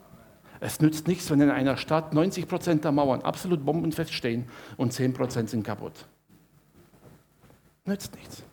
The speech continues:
Lass uns einen Blick haben für das Reich Gottes. Und das heißt,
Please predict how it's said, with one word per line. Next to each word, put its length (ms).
Lass 180
uns 160
einen 140
Blick 280
haben 200
für 100
das 240
Reich 240
Gottes. 300
Und 60
das 160
heißt, 280